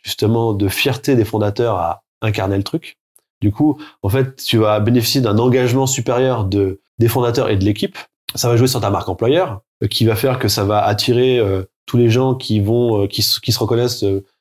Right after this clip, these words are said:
euh, là-dedans et qui veulent être porte-étendard. Donc, du coup, t'as moins de turnover, euh, t'as des fondateurs plus impliqués qui, euh, finalement,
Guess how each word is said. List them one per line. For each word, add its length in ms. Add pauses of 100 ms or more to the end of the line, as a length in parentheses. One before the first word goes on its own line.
(160)
euh, 260
là-dedans 440
et 80
qui 180
veulent 160
être 280
porte-étendard. 840 (220)
Donc, 100
du 140
coup, 100
t'as 160
moins 220
de 40
turnover, 600 (340)
euh, 140
t'as 220
des 180
fondateurs 540
plus 160
impliqués 540
qui, 300
euh, 60
finalement, 560